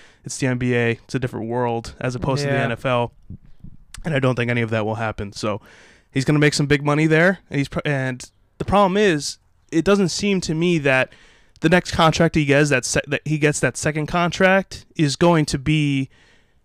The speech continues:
Speaker 1: as low as people think. I think it's gonna be even higher than A D's contract. He's essentially replacing him, but at the same time, he's not that big man center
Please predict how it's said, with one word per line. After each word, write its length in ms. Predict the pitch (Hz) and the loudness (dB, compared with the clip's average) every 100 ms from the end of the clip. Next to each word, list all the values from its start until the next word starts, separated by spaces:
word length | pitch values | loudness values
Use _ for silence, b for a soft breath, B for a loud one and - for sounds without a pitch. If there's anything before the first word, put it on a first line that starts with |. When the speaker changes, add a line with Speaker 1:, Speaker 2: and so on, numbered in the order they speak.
| _ _ _ _ | _ _ _ _
Speaker 1:
as 200 | 151 135 | 2 4
low 180 | 151 151 | 4 6
as 80 | 143 | 4
people 260 | - 143 135 | 0 0 -2
think. 280 | 147 156 | -2 -2
I 80 | 147 | 0
think 140 | 147 156 | 0 0
it's 100 | 151 | 0
gonna 120 | 165 | 0
be 140 | 143 | 0
even 160 | 143 127 | 0 -2
higher 380 | 165 156 139 131 | 0 4 4 2
than 360 | 127 123 120 _ | -2 -2 -4 _
A 160 | 147 135 | 0 2
D's 240 | 139 135 | 2 2
contract. 600 | - 117 117 123 - - | 0 -4 -4 -6 -6 -4
He's 160 | 214 208 | 0 0
essentially 360 | 233 311 294 | 2 0 2
replacing 580 | 208 151 - 233 - 180 | 2 4 4 2 2 -2
him, 180 | 135 131 | -2 -2
but 180 | 131 131 | 0 -2
at 80 | 127 | -2
the 80 | |
same 300 | 131 160 165 | -4 -2 -2
time, 380 | 165 170 151 143 | -2 -2 0 2
he's 140 | 135 127 | 0 0
not 240 | 139 143 | 0 2
that 260 | 143 127 117 | 2 2 2
big 200 | 143 - | 0 0
man 240 | 139 123 | -4 -4
center 440 | - 131 135 120 | -6 -4 -2 -4